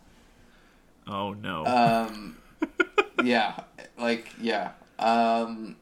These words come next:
Speaker 2: and it, there's something to do with, like, the actual lore of, like, the tabletop R P G. Like, he's, like, a pretty major player or some shit, I think.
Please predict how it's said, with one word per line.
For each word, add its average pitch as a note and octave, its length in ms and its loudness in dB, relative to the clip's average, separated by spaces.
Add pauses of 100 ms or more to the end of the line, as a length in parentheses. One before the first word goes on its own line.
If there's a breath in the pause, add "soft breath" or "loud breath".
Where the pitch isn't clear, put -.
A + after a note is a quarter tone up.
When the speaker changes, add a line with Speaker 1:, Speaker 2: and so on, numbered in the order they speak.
(720)
Speaker 2:
and C3+ 380 2
it, D3+ 240 0
there's D#3+ 160 2
something F3 240 0
to D#3 140 4
do C#3+ 180 0
with, C3+ 180 0
like, B2+ 140 0
the B2+ 120 2
actual A#2+ 460 0
lore A2+ 220 2
of, A#2 100 2
like, A#2 80 -6
the A2+ 80 -10
tabletop A#2 560 -2
R A#2 140 0
P A#2+ 160 0
G. A#2+ 280 2
Like, B2 220 2
he's, B2+ 160 -2
like, B2+ 120 0
a B2+ 60 -4
pretty A#2+ 300 0
major A2 380 -2
player G#2 460 -4
or A#2 60 -2
some A2+ 240 -6
shit, A#2 280 0
I - 80 -10
think. A#2 340 -6